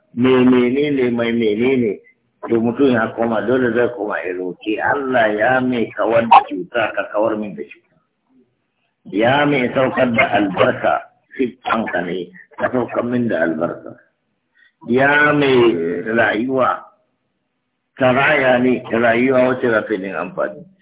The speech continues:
Ya mai kaza, ya Allah mai kaza," ka ga baya da wani wanda zai kira sai da Allah. To amma in aka ce ba siffa, to yadda ya za ka roƙe shi? Abu ya bai da, eh, abin nan.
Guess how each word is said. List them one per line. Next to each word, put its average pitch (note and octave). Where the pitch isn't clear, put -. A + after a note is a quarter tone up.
Ya C#3
mai C#3
kaza, G#2+
ya B2
Allah D3+
mai G#2
kaza," G2
ka A#2
ga A2+
baya G#2+
da F#2+
wani G#2+
wanda G2
zai G2+
kira F#2
sai F2
da D2+
Allah. D2+
To -
amma C3+
in F#3+
aka D3
ce C#3+
ba A2+
siffa, F#2+
to A#2
yadda A2+
ya F#2+
za G2+
ka E2+
roƙe D#2
shi? -
Abu A2+
ya A#2+
bai B2
da, G2+
eh, D#2
abin G2
nan. E2